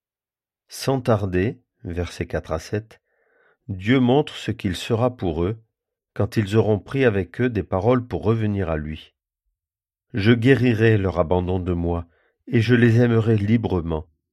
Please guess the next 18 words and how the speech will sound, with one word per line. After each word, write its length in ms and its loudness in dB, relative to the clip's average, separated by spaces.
car 180 -4
ma 140 2
colère 340 2
s'est 160 -2
détournée 540 -2
d'eux. 240 -6
Je 140 -2
serai 380 0
pour 240 -4
Israël 640 0
comme 200 2
la 120 6
rosée, 560 0
il 180 4
fleurira 640 -2
comme 320 -2
le 120 2
lys, 500 -12